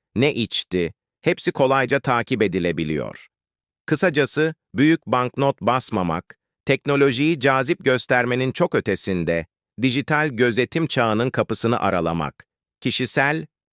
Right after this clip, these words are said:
özgürlük, anonimlik ve nakdin sağladığı pratiklik adım adım geriye itiliyor. Peki ne oluyor? Türkiye'de işler Türk lirası yerine dolar ve euro ile dönmeye başlıyor.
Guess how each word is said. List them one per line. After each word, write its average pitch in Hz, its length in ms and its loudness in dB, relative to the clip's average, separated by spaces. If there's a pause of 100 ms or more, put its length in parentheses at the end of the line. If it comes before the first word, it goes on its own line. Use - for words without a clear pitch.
(160)
özgürlük, 135 580 2
anonimlik 131 520 0
ve 143 120 0
nakdin 123 340 0
sağladığı 117 540 2
pratiklik 117 520 -2 (100)
adım 127 240 4
adım 127 260 0
geriye 110 340 2
itiliyor. 95 580 -2 (420)
Peki 170 240 4
ne 185 60 6
oluyor? 104 440 2 (400)
Türkiye'de 156 520 2
işler 127 380 0
Türk - 300 -4
lirası 107 360 0
yerine 98 500 0 (340)
dolar 151 380 2
ve 139 80 2
euro 131 380 2
ile 85 220 0
dönmeye 85 440 0
başlıyor. 76 600 -6